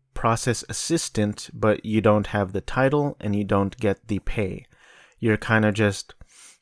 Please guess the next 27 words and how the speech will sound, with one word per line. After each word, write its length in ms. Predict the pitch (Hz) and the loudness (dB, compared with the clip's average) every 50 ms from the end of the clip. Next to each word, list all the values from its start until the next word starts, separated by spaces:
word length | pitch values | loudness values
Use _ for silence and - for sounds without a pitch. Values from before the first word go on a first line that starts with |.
| _ _ _ _ _ _ _ _ _ _ _ _ _ _ _ _ _ _ _ | _ _ _ _ _ _ _ _ _ _ _ _ _ _ _ _ _ _ _
you're 180 | - 123 117 110 | -2 0 0 2
just 260 | 110 120 110 - 110 | 2 0 0 0 2
doing 300 | 104 120 120 120 113 110 | 4 6 6 6 6 4
the 80 | 107 95 | 2 4
work 280 | 95 104 95 92 - | 4 2 2 0 -2
of 100 | 104 92 | -4 -4
it, 160 | 95 92 90 - _ _ _ _ _ _ _ _ _ _ | -2 -4 -6 -8 _ _ _ _ _ _ _ _ _ _
but 280 | - 101 101 107 104 80 | -8 0 2 2 2 2
you're, 300 | 107 107 104 104 104 - - - - _ - | 2 2 2 2 2 0 -4 -8 -16 _ -18
you 160 | - - 107 95 | -14 -10 -8 -8
know, 240 | 92 87 92 92 104 117 - 92 | -6 -8 -8 -10 -12 -16 -16 -8
you 120 | 101 110 | -6 -2
don't 220 | 101 104 101 101 92 | 0 2 0 0 0
get 180 | 104 101 - | -2 -2 -2
any 260 | 82 104 101 98 98 | -2 -2 -2 -2 -2
of 120 | 98 90 92 | -4 -4 -4
the 220 | 98 95 92 92 - _ _ _ _ _ _ _ _ _ _ _ _ _ - _ _ _ | -4 -4 -4 -4 -6 _ _ _ _ _ _ _ _ _ _ _ _ _ -20 _ _ _
pleasure 440 | - - 131 117 107 104 104 95 92 | 0 4 4 4 4 4 0 -2 -2
teas. 540 | - - 104 - - - - - - - - _ _ _ _ - - _ | -4 -6 -10 -10 -10 -10 -12 -14 -16 -18 -20 _ _ _ _ -20 -8 _
That's 220 | - - - - - | -6 -6 -6 -10 -14
not 160 | 87 85 92 | -14 -14 -14
a 60 | 87 | -16
fucking 420 | - _ - - - - 90 87 92 | -16 _ -16 -14 -12 -10 -10 -10 -10
word. 260 | 98 92 92 104 - _ _ _ _ _ _ _ _ _ _ _ _ _ - - - - - - - - - _ _ _ _ _ _ _ _ - | -10 -12 -12 -14 -18 _ _ _ _ _ _ _ _ _ _ _ _ _ -20 -20 -20 -20 -20 -20 -20 -20 -20 _ _ _ _ _ _ _ _ -2
And 500 | 123 131 131 127 127 123 123 117 - - - _ _ _ _ _ _ _ _ _ _ _ _ _ | 2 6 8 8 8 8 6 2 -2 -8 -18 _ _ _ _ _ _ _ _ _ _ _ _ _
he's 260 | - 135 156 151 127 123 | -2 0 2 4 6 6
a, 220 | 123 117 101 - | 6 6 4 0